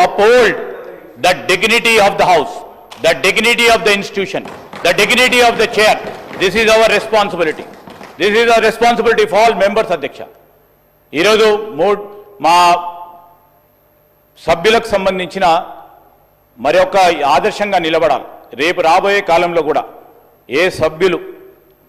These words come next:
ఈ చైర్ విషయంలో కానీ, వ్యక్తిగత విషయంలో మిమ్మల్ని దూషించే కార్యక్రమం చేసినా, ఈరోజు ఒక ఆదర్శనీయమైన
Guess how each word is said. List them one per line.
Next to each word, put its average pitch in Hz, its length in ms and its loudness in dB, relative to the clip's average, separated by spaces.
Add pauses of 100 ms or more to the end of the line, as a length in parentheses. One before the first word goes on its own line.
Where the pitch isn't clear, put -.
(120)
ఈ - 20 -4 (120)
చైర్ 180 280 0
విషయంలో 180 440 -2
కానీ, 160 180 2 (640)
వ్యక్తిగత 226 540 0 (120)
విషయంలో 214 500 2 (140)
మిమ్మల్ని 190 400 -2
దూషించే 202 420 -2 (120)
కార్యక్రమం 170 480 -2
చేసినా, 165 280 -6 (840)
ఈరోజు 226 340 4 (100)
ఒక 220 100 0 (120)
ఆదర్శనీయమైన 208 680 2